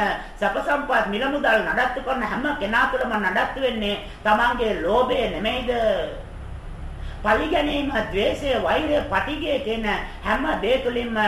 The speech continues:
තමන් තුළ නඩත්තු වෙන්නේ තමන්ගේ තරාව නෙමෙයිද?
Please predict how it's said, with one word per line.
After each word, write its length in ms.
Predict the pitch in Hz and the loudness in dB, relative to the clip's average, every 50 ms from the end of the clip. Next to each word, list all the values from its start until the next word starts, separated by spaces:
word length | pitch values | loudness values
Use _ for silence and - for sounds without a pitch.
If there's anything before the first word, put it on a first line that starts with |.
| - - - - - | 0 -2 -6 -8 -6
තමන් 340 | - 196 196 202 226 262 277 - | -2 0 0 2 2 0 0 0
තුළ 180 | 294 285 220 214 | -2 2 4 4
නඩත්තු 440 | 214 208 180 - 247 254 254 - 254 | 4 4 4 2 2 0 0 0 -2
වෙන්නේ 300 | 233 233 226 214 - - | -2 -2 -2 -2 -2 -2
තමන්ගේ 400 | 190 196 214 247 233 226 214 - | -2 0 0 0 0 -2 -4 -2
තරාව 480 | - 185 160 180 214 226 233 240 240 220 | -2 0 2 4 4 4 4 4 2 0
නෙමෙයිද? 400 | 208 180 196 226 247 247 226 202 | 0 -2 -4 -4 -4 -4 0 2